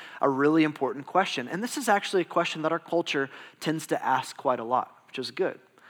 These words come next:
The, the second question, though, rarely ever gets asked, and, and C S Lewis said this is a very important question about how to navigate our way through this life.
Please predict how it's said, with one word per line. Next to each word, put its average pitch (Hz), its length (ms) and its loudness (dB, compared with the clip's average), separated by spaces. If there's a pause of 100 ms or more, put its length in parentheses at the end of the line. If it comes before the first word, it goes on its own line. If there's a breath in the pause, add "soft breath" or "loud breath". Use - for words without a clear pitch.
(300 loud breath)
The, 185 100 4
the 170 140 2
second 254 340 4
question, 139 420 2
though, 135 300 2 (200 loud breath)
rarely 202 640 6
ever 180 320 6
gets 127 240 -4
asked, 117 520 2
and, 151 260 -2
and 156 180 -2
C 196 140 2
S 175 160 2
Lewis 175 180 4
said 143 240 2
this 190 160 -2
is 170 120 -2
a 156 60 4
very 156 340 4
important 147 380 -2
question 139 360 0
about 131 220 0
how 156 80 6
to 147 80 4
navigate 139 480 4
our 131 80 2
way 123 140 0
through 127 160 -8
this 117 200 -8
life. 131 300 0